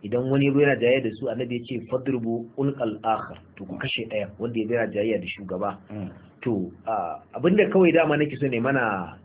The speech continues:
Speaker 1: tsokaci game da hadisin, hadisi yana da tsayi,
Speaker 2: Mm.
Speaker 1: akwai sauran maganganu a cikin sa,
Speaker 2: Mm.
Speaker 1: shine wancan gabar da yake cewa ita fitina idan ta zo, za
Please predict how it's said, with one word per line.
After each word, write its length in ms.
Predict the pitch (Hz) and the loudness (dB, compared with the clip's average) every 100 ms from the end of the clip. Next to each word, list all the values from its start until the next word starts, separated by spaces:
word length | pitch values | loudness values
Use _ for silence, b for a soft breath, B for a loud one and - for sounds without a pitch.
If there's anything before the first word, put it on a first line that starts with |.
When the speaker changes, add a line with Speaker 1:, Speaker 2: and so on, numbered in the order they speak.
| - | -8
Speaker 1:
tsokaci 480 | 151 143 120 139 | -2 0 -2 -4
game 160 | 123 123 | 0 2
da 60 | 117 | 2
hadisin, 300 | 117 120 113 | 0 -4 -4
hadisi 240 | 107 139 | -4 -2
yana 100 | 127 | -2
da 80 | 107 | -2
tsayi, 300 | 101 135 123 - | -2 -4 -6 -8
Speaker 2:
Mm. 280 | 101 90 - | -10 -10 -12
Speaker 1:
akwai 160 | 101 120 | -6 -2
sauran 200 | 127 131 | 2 2
maganganu 360 | 117 101 104 127 | 0 0 0 -2
a 60 | 101 | -2
cikin 240 | - 123 | -6 -6
sa, 140 | 123 117 | -6 -8
Speaker 2:
Mm. 220 | - - - | -12 -20 -16
Speaker 1:
shine 240 | - 139 127 | -4 0 2
wancan 560 | 113 165 180 160 123 107 | 4 4 4 2 0 2
gabar 300 | 151 - 135 | 2 4 2
da 100 | 120 | 2
yake 400 | 127 139 135 120 117 | 2 2 0 -4 -2
cewa 420 | 139 107 104 98 - | 0 2 2 0 -2
ita 240 | 160 147 165 | -6 -2 -2
fitina 600 | - 135 190 196 135 - B B B B - | -2 -2 0 2 -2 -6 B B B B -8
idan 420 | 123 127 151 151 | 0 4 4 4
ta 160 | 160 147 | 2 4
zo, 300 | 147 151 - - - _ - - _ - - | 6 6 4 -8 -20 _ -20 -20 _ -16 4
za 240 | 147 156 | 6 6